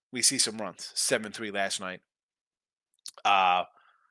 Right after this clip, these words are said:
end of July, these guys played five nothing, seven six, five four. I mean, eight of the last ten have gone over in this matchup. The two unders have been, uh, five nothing and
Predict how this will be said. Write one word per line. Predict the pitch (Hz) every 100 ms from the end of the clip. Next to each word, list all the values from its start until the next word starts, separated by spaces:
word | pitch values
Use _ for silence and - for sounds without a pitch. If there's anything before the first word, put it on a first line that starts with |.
| _ _ _ _ _ _ 143
end | 143
of | 135
July, | 135 127 123
these | 127 120
guys | 117
played | - 120
five | - 131 123
nothing, | 120 117 110
seven | - 117 110
six, | 117 -
five | - 101 95
four. | - 135 123 117 - _ _ _ _ _ _
I | 120
mean, | 120 120
eight | 151 160
of | 147
the | 139
last | 135 -
ten | 139
have | 120 104
gone | 113 104
over | 107 90 87 _ _
in | 95
this | 95
matchup. | - 95 - - _ _ _ _ _ _
The | 120
two | - 170
unders | 139 135 110 104 - - _ -
have | 110 104
been, | 110 98 95 - _ _ _ _ _ _ _
uh, | - - - _ _ _ _ _
five | - - - 127 120 107
nothing | 113 104 110 101 101 _ _ _ _ _ -
and | 110 101 101 98 95 95 -